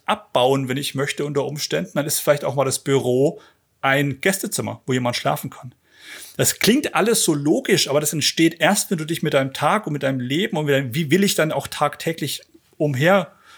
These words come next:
ähm, <laughs> leben in diesem Haus auch konfrontierst. Und ich glaube ehrlich gesagt, dass ein gutes, ein guter Tiny House Hersteller diese Fragen stellt.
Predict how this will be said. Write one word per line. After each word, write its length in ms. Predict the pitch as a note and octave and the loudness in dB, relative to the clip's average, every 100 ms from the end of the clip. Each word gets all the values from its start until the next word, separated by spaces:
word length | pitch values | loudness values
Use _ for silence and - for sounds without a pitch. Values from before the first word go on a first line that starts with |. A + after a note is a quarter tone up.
| - - - | -20 -20 -2
ähm, 340 | C#3+ C#3 C#3 | 2 2 2
<laughs> 40 | - | -2
leben 520 | C3 C#3+ E3+ - E3 | 0 4 4 2 0
in 80 | E3 | 0
diesem 280 | D3 D#3 C3 | -2 0 4
Haus 260 | D#3 F3 | 4 2
auch 240 | - C3 - | -2 -4 -2
konfrontierst. 1000 | D3 C#3+ - C3 C3 - F3+ F#3 - - | -2 -2 -4 -6 -6 -2 -2 -2 -6 -6
Und 240 | C3+ - - - - - _ _ | -6 -8 -16 -20 -20 -20 _ _
ich 320 | - C3+ - - - | -8 -8 -8 -14 -6
glaube 360 | C3 B2+ F3 | 0 2 4
ehrlich 300 | G3+ E3+ F#3+ | 4 2 0
gesagt, 400 | - - E3+ - | -2 0 -2 -2
dass 140 | D3 - | -4 -2
ein 240 | C3 C3 - | -4 -4 0
gutes, 440 | E3 G#3+ B3+ A#3 | 4 4 2 -2
ein 240 | - D3+ C#3 | 0 -2 2
guter 300 | F#3+ G3+ F#3 | 4 4 2
Tiny 300 | F3 F3 D#3 | 0 2 2
House 280 | D#3 D#3+ | 0 0
Hersteller 380 | - D3+ - D3 | 2 0 2 0
diese 220 | C#3 C3+ | 0 -4
Fragen 360 | C3 - B2 A#2 | -4 -2 -2 -2
stellt. 540 | - - A#2 G3 - | -6 -6 -2 -2 -2